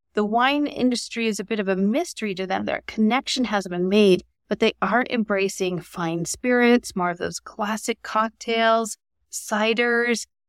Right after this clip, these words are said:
And so it's an interesting trend to watch. But with that, they do embrace spirits and cocktails, and they do have a love for coffee. So there's definitely a trend that people are calling for twenty twenty-four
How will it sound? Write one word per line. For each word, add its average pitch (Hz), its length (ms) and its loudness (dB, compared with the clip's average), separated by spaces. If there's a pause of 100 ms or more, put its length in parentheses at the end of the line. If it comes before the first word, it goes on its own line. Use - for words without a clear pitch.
(120)
And 233 200 4
so 226 440 2
it's 220 180 -2
an 220 120 -4
interesting 247 640 -4
trend 208 360 0
to 190 100 -6
watch. 202 500 0
But 208 200 -2
with 320 240 0 (140)
that, 208 340 2
they 208 320 2
do 302 320 0
embrace 214 560 -2 (320)
spirits - 800 0
and 208 240 2
cocktails, 185 840 2
and 220 320 4
they 185 160 0
do 233 180 -4
have 247 160 2
a 233 80 4
love 196 400 6
for 180 140 -8
coffee. 165 580 -4
So 175 260 -6
there's 175 280 -4
definitely 262 520 -2
a 262 60 2
trend 208 540 0 (260)
that 202 160 -2
people 208 280 -4
are 190 120 2
calling 208 460 2
for 196 120 -4
twenty 190 320 -4
twenty-four 196 680 0